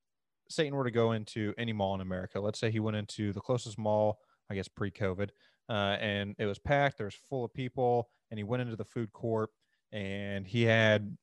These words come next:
hundreds of thousands of dollars, uh, in a briefcase. And he went into that food court and he threw all that money up into the air,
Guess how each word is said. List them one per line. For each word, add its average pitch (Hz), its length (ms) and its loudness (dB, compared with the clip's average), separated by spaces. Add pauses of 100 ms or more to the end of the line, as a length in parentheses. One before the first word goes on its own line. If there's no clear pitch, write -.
(140)
hundreds 127 340 4
of 107 80 -2
thousands 104 420 4
of 92 120 -4
dollars, 98 560 2 (160)
uh, 107 320 -4
in 104 80 -4
a 98 40 -2
briefcase. 98 640 -8 (380)
And 113 80 -6
he 131 80 -2
went 131 240 2
into 127 140 0
that 117 160 0
food 123 200 -4
court 123 400 -2
and 110 100 -8
he 113 380 -2
threw 120 400 0
all 113 200 0
that 104 180 -4
money 101 400 -2 (200)
up 123 160 4
into 110 160 0
the 104 140 4
air, 98 320 4